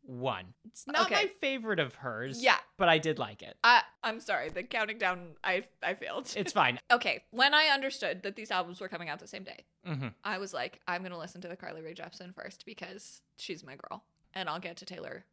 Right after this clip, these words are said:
Speaker 2: when I get there."
Speaker 1: Mm-hmm.
Speaker 2: And then I opened TikTok, and it was like, "Nope, if you wanna know what is going on at all, you need to have already, you should have already listened to this shit last night."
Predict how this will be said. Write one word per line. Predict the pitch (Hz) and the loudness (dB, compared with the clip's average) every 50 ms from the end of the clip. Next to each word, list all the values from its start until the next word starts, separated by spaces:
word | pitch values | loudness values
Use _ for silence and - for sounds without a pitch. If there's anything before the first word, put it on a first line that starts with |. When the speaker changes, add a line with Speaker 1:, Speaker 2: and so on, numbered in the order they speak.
| _ _ _ - | _ _ _ -14
Speaker 2:
when | 214 226 240 | -12 -10 -10
I | 247 | -10
get | 277 277 - | -10 -12 -12
there." | - - 196 _ _ _ _ _ _ _ _ - | -14 -16 -18 _ _ _ _ _ _ _ _ -8
Speaker 1:
Mm-hmm. | 135 123 127 - | -8 -6 -6 -4
Speaker 2:
And | 202 196 | -2 0
then | 196 202 208 | 0 2 2
I | 208 190 | 2 2
opened | 190 - 190 196 | 0 -2 -4 -8
TikTok, | - - - - - 92 185 - - - _ _ _ _ _ _ _ - | -8 -12 -14 -12 -10 -10 -10 -10 -14 -20 _ _ _ _ _ _ _ -14
and | 175 170 | -12 -10
it | - | -10
was | - 180 | -8 -6
like, | 170 143 147 - _ _ _ _ _ - | -6 -6 -6 -6 _ _ _ _ _ -8
"Nope, | 285 285 277 - _ _ _ _ - | -6 -6 -6 -8 _ _ _ _ -12
if | - - - | -12 -10 -10
you | 254 233 | -8 -4
wanna | 240 254 240 233 | -4 -2 -2 0
know | 220 202 190 190 185 180 185 180 - _ _ _ _ _ - | 0 0 0 0 -2 -2 -6 -8 -10 _ _ _ _ _ -4
what | 175 175 | -4 -4
is | 170 - | -4 -4
going | 175 170 151 151 | -2 -2 -2 -2
on | 127 117 127 135 156 190 - _ - | -2 -4 -4 -6 -8 -12 -16 _ -6
at | 170 156 - | -4 -4 -2
all, | 87 67 - 180 - _ _ _ _ _ | -2 -2 -2 -4 -6 _ _ _ _ _
you | 214 214 | -8 -4
need | 208 190 185 185 | -4 -2 -4 -4
to | 185 - 170 160 160 - _ | -4 -4 -6 -6 -6 -10 _
have | - - 247 233 226 | -2 2 2 4 4
already, | 214 196 196 202 - - | 4 2 2 0 -2 -4
you | - 294 | -6 -6
should | - 339 311 | -4 -4 0
have | 285 269 | 6 6
already | 254 240 226 214 | 6 6 6 4
listened | 202 185 185 - 190 | 0 -2 -4 -6 -4
to | 185 | -2
this | 175 170 - | -2 -2 -2
shit | - 175 135 - | -4 -6 -4 -4
last | - 165 139 104 - - - | -2 0 0 0 -2 -4 -4
night." | 110 - - | -6 -6 -6